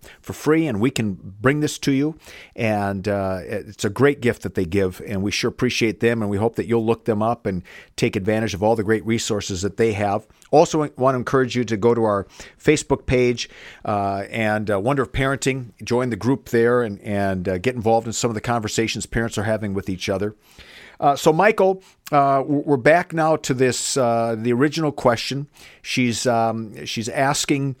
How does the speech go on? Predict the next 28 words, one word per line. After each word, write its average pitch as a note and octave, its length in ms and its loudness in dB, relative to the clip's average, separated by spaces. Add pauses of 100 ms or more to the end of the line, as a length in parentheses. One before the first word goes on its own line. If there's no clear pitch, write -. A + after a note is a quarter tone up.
(380)
uh, A2+ 400 0
what's B2+ 260 0
the C#3 80 2
best C#3 440 0
school C#3 380 2
for C3 200 0
a A#2 40 2
boy? A2+ 440 2 (440)
And A#2 380 2
can C3+ 180 0
you F#3 140 2
kind F#3+ 260 -2
of C#3 80 0
summarize A#2+ 720 2
in A#2+ 140 -4
two F3 200 0
or E3+ 100 4
three D3 200 2
bullet B2+ 360 2
points G#2 420 -4 (400)
the B2 160 2
advice C3 400 2
that C3 80 -2
you B2 160 2
would A2 160 0
give G#2 220 0
to F2 100 -4
her? E2 180 -6